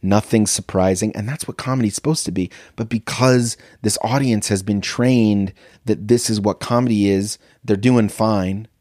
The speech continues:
The, the, the comedians are doing fine. And I'm sitting here thinking,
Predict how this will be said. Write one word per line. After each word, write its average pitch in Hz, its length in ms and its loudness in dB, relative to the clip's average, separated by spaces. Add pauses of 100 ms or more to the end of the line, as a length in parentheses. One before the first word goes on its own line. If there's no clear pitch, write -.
(140)
The, 98 220 0
the, 92 400 0 (180)
the 95 160 -6
comedians 107 500 2
are 101 60 -2
doing 101 240 0
fine. 107 420 -4 (280)
And - 120 -2
I'm 160 200 0
sitting 117 260 -4
here 113 140 0
thinking, 113 480 -2